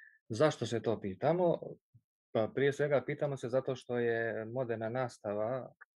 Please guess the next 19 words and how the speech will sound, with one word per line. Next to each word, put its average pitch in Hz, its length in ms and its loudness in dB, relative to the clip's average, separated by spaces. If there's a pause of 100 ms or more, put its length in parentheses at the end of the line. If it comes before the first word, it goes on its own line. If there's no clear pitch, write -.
(120)
materinjeg 107 380 -6
jezika 123 360 0
usmjerena 120 420 -2
na 107 120 -4
ishode 101 300 -8
učenja 170 520 2 (540)
i 120 200 0
ja 131 220 6
se 127 200 -2
još 135 260 2
živo 123 360 0
sjećam 123 420 -4
i 117 80 -4
možda 113 640 -2 (220)
mogu 117 240 -2
reći 120 260 -2
na 107 80 -2
koži 113 300 0
osjećam 120 540 -2